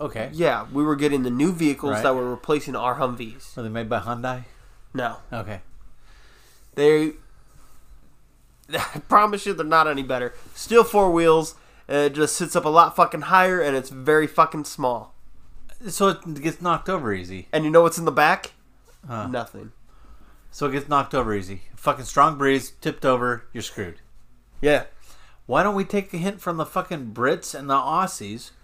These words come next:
Speaker 1: who've done fantastic since, since they've been in Afghanistan since two thousand one with us? They have, uh,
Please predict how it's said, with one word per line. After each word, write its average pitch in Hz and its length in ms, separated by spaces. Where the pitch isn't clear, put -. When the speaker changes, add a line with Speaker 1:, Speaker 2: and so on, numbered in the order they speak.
Speaker 1:
who've 135 180
done 139 260
fantastic 151 880
since, - 320
since 127 280
they've 165 280
been 175 280
in 160 360
Afghanistan 147 840
since 123 240
two 156 200
thousand 151 420
one 147 240
with 151 240
us? 107 320
They 135 420
have, 156 380
uh, 113 800